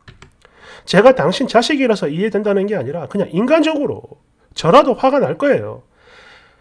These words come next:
그래서 제가 아내한테 또 그랬습니다. "아니, 왜 그때는 설치를 안 했냐? 왜 우리 부모님이 계실 때만 그렇게 한 거냐?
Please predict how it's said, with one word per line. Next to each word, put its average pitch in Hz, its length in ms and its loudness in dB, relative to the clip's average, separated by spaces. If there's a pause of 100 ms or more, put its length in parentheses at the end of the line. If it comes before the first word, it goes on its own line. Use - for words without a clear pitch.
(240)
그래서 240 280 4
제가 139 300 -2
아내한테 180 320 2
또 202 180 0
그랬습니다. 160 640 -4 (300)
"아니, 175 200 0
왜 190 400 6
그때는 294 380 4
설치를 254 560 0
안 120 120 -6
했냐? 139 380 -6 (220)
왜 226 260 8
우리 226 360 2
부모님이 269 500 2
계실 220 260 -6
때만 214 240 2
그렇게 202 280 0
한 180 200 0
거냐? 175 540 0